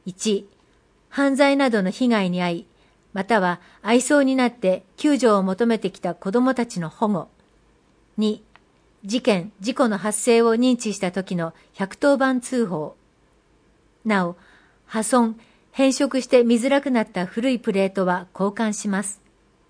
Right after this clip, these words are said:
申し込み問い合わせ、障害学習課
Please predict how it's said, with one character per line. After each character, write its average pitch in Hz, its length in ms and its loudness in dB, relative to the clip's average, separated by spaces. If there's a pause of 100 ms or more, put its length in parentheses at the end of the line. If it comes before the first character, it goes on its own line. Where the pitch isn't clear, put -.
(960)
申 262 160 4
し 262 120 -6
込 262 100 2
み 240 160 4
問 233 220 0
い 247 40 4
合 233 60 4
わ 233 80 2
せ、 220 320 -2 (340)
障 269 320 2
害 262 200 2
学 226 200 0
習 233 280 -2
課 208 300 -2